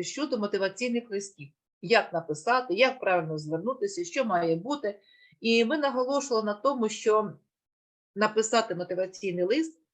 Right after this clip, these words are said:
ви маєте, рекомендуємо ми, зараніше, бо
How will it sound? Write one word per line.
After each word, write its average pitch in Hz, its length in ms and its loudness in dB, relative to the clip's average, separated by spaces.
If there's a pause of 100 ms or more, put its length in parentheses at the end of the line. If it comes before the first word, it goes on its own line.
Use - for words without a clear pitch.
(340)
ви 214 260 4
маєте, 214 720 4 (260)
рекомендуємо 202 920 2
ми, 151 260 -6 (240)
зараніше, 220 880 4 (400)
бо 233 280 8